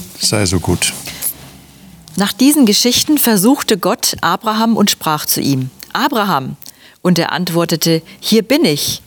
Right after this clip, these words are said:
Speaker 2: Und er sprach: „Nimm Isaak, deinen einzigen Sohn, den du lieb hast, und geh hin in das Land Moria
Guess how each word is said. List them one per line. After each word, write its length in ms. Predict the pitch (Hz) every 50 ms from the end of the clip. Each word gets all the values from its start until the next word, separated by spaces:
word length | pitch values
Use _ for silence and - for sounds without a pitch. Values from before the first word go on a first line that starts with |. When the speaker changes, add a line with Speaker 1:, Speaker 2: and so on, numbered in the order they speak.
| _ _ _ _
Speaker 2:
Und 220 | _ - 196 196 -
er 140 | - 170 175
sprach: 500 | - - - - 170 175 185 - - - - - - - - - - -
„Nimm 300 | 202 226 269 285 262 -
Isaak, 540 | - 208 226 226 262 277 269 - - - -
deinen 300 | - 202 196 196 185 -
einzigen 500 | - - 202 262 311 - - 269 240 240
Sohn, 280 | 226 202 214 220 226 220
den 120 | 226 226
du 80 | 220 233
lieb 300 | 226 240 294 339 - -
hast, 340 | 170 156 190 - - - -
und 160 | 180 175 165
geh 140 | - 202 208
hin 220 | 185 202 240 302
in 140 | 320 233 220
das 200 | 208 196 202 -
Land 260 | - 185 190 196 -
Moria 520 | - 190 196 185 208 220 202 160 156 196